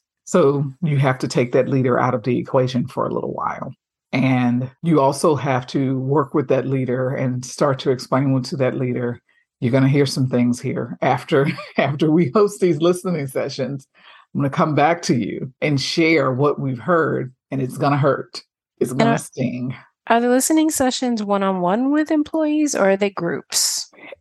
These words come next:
Speaker 1: It depends on how big the organization is. Depends
Speaker 2: Mm-hmm.
Speaker 1: on the team. If the team is a small team,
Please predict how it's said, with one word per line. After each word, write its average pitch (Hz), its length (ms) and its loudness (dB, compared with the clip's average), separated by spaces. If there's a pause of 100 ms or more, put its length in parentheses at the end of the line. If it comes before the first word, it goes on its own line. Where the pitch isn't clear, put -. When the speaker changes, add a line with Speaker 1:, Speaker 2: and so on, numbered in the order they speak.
Speaker 1:
It 185 100 2
depends 202 300 2
on 196 100 4
how 180 160 4
big 151 240 0
the 151 140 -2
organization 131 680 0
is. - 300 -12 (140)
Depends 156 280 4
Speaker 2:
Mm-hmm. 151 120 2
Speaker 1:
on 143 60 2
the 135 60 -2
team. 123 400 0
If 156 140 0
the 151 100 0
team 214 600 2
is 131 500 2
a - 40 -6
small 147 460 2
team, 233 440 2